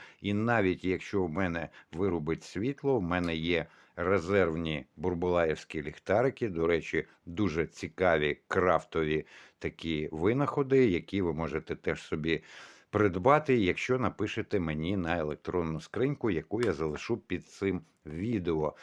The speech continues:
Ну, я розумію, що зараз у багатьох немає світла, інтернету, тому якщо ви дивитесь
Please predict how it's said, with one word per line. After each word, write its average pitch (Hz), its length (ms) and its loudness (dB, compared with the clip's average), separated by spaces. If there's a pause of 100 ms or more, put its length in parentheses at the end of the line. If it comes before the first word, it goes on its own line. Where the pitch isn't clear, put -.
(180)
Ну, 123 80 -2
я 143 160 4
розумію, 98 540 2
що 90 260 -2
зараз 87 540 2
у 92 60 -2
багатьох 85 580 -2
немає 85 440 0
світла, 92 500 -4
інтернету, 85 680 -4
тому 85 380 -4 (180)
якщо 82 320 -6
ви 78 120 -4
дивитесь 76 680 -4